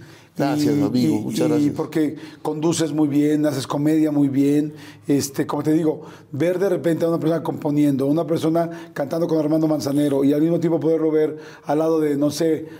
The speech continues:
Speaker 2: Luz Helena González e Isabel Mado haciendo La Escuelita con Jorge Ortiz de Pinedo.
Speaker 1: Sí.
Speaker 2: O sea, no cualquiera puede hacer todo eso. Mi pregunta es: ¿te costó más trabajo al ser hijo de tu papá o te abrió las puertas?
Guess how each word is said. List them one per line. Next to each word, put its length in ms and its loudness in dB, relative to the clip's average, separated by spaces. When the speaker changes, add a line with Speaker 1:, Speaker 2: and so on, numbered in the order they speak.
Speaker 2:
Luz 220 2
Helena 240 2
González 640 0
e 60 2
Isabel 340 0
Mado 320 0
haciendo 260 -2
La 60 0
Escuelita 460 -2
con 140 -2
Jorge 200 -2
Ortiz 240 -2
de 80 0
Pinedo. 460 0
Speaker 1:
Sí. 160 -6
Speaker 2:
O 100 -6
sea, 680 -8
no 100 -2
cualquiera 460 -4
puede 140 0
hacer 180 -2
todo 260 2
eso. 360 -4
Mi 80 2
pregunta 420 0
es: 140 -4
¿te 80 -2
costó 260 -4
más 200 -4
trabajo 580 -2
al 160 0
ser 340 -4
hijo 320 0
de 80 -2
tu 100 -8
papá 800 -4
o 240 -4
te 80 0
abrió 240 0
las 100 -2
puertas? 560 -6